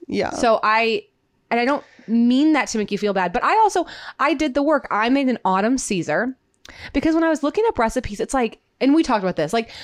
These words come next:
Speaker 2: the whole spinach salad of it all, the whole, like, fall harvest salad, it's not as good as a really good Caesar. And I just
Speaker 1: Yeah.
Speaker 2: love a Caesar. You need that bright freshness on your Thanksgiving meal. So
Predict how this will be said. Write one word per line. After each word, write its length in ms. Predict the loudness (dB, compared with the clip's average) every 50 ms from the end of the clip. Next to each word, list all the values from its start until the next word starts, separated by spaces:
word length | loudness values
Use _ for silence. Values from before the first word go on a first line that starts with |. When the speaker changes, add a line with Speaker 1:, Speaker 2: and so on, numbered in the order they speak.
| -6 -2
Speaker 2:
the 80 | 0 0
whole 140 | 0 -2
spinach 600 | -2 -6 -8 -8 -6 -2 0 2 2 2 0 -2 -2 -4
salad 340 | -2 0 0 2 2 2 2
of 80 | 2 0
it 40 | 0
all, 100 | 0 0
the 100 | 0 0
whole, 140 | 2 2
like, 200 | 2 2 0 -2 -8
fall 520 | -14 -14 -12 -6 0 2 2 4 4 2 0
harvest 640 | -2 -2 0 0 0 0 -2 -2 -4 -4 -6 -10 -6
salad, 440 | -4 -2 -2 0 0 0 -2 -4 -6 -12 -20 _ _ _ _
it's 140 | -4 -2 0
not 100 | 2 2 2 2
as 100 | 2 2 0
good 100 | 0 0
as 100 | 0 -2
a 60 | 0
really 220 | 0 0 0 0
good 160 | -2 -2 -4
Caesar. 520 | -4 -8 -6 -6 -2 -2 -2 -2 -2 -4 -4 -4
And 80 | -2 0
I 100 | 0 0
just 160 | 0 0 2
Speaker 1:
Yeah. 120 | 2 2
Speaker 2:
love 100 | 2 2
a 40 | 0
Caesar. 360 | -4 -4 -4 -2 -2 -2 0
You 140 | 0 0 0
need 180 | 0 0 0 0
that 200 | -2 -2 -2 -2
bright 380 | -2 -2 0 0 -2 -2 -6 -8
freshness 720 | -16 -10 -6 -6 -4 -4 -4 -2 -2 -2 -2 -2 -4 -8 -20 _ _ _ _ _ _ _ -2 0
on 180 | 0 2 2
your 100 | 0 0
Thanksgiving 500 | 0 -2 -4 -4 -2 -2 -2 0 0 -2
meal. 340 | -2 -2 -2 -2 -2 -4 -6 _ _ _ _ _ _ _ -20 -20 _ _ _ -12
So 260 | -4 0 0 0 0